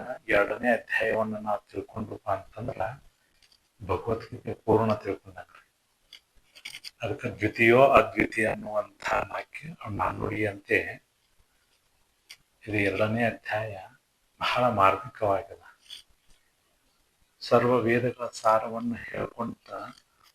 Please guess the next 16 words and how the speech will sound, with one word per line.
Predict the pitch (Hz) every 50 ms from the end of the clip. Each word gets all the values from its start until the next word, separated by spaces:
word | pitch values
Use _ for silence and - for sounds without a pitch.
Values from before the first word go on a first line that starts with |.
| _ _ -
ನಮಗ | 110 107 107 107 110
ಅಧ್ಯಾತ್ಮದ | 110 104 101 95 - - - 107 110 - - - 113 120
ನೆಲೆಯನ್ನ, | 113 107 107 104 107 110 113 113 110 107 101 98 - - _ _ -
ಭಗವದ್ಗೀತೆ | 98 - - 120 - - - 123 120 - - 107 -
ಸಾರ | - - 107 101 110 117 117 113
ಏನದ, | 107 107 107 107 101 - 107 98
ಸ್ಥಿತಪ್ರಜ್ಞನ | - - - - - - - - 117 117 - - - 117 113
ಲಕ್ಷಣ | 110 107 - - - - 127 127
ಏನ, | 117 110 107 101 104 107 - _ _ _ _ _ _ _ _ _ _ _ -
ಇವನ್ನೆಲ್ಲ | 117 110 113 110 107 117 127
ಬಹಳ | 117 - 98 98 104 113 123 131 131
ಸುಂದರವಾಗಿ | - - - 104 101 104 117 117 113 117 107 104
ಹೇಳಿದಾರ. | - - 101 95 95 95 - - - - _ _ - - - - _ _ 117
ಯಥಾಮತಿಗೆ | 113 - - - 151 147 135 127 120 - 120 107 110
ತಿಳಿದಷ್ಟು | 104 - - 107 107 107 110 - - - - - 104 104 - -
ಸ್ವಲ್ಪ | - 107 107 117 - _ -